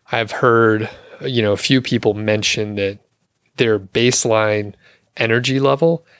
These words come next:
is higher most of the time when they're not on caffeine. Like, caffeine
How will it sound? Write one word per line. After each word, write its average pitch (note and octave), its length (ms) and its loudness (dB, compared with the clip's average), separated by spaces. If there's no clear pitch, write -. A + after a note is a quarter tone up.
is G#2+ 340 2
higher A2+ 480 0
most G#2+ 340 -2
of A2 120 -2
the G#2+ 100 0
time A2+ 460 -2
when A2 180 -2
they're G2 120 -4
not G#2 380 -2
on C#3 180 0
caffeine. D#3 580 -2
Like, - 180 -6
caffeine A2+ 640 -2